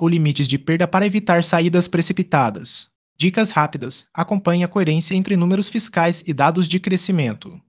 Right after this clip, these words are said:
Divergências aumentam volatilidade. Para entender como padrões macro afetam as moedas, confira previsões de câmbio para moedas fiduciárias após relatórios econômicos.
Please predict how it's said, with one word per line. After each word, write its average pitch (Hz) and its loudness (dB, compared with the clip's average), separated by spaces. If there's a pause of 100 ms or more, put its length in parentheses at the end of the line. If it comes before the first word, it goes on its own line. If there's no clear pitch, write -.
(260)
Divergências 147 4
aumentam 175 6
volatilidade. 165 4 (380)
Para 123 0
entender 175 2
como 196 2
padrões 165 2
macro 180 2
afetam 185 0
as 190 4
moedas, 135 4
confira 156 -2
previsões 170 2
de 147 0
câmbio 170 2
para 156 2
moedas 175 2
fiduciárias 170 2
após 160 0
relatórios 170 2
econômicos. 143 0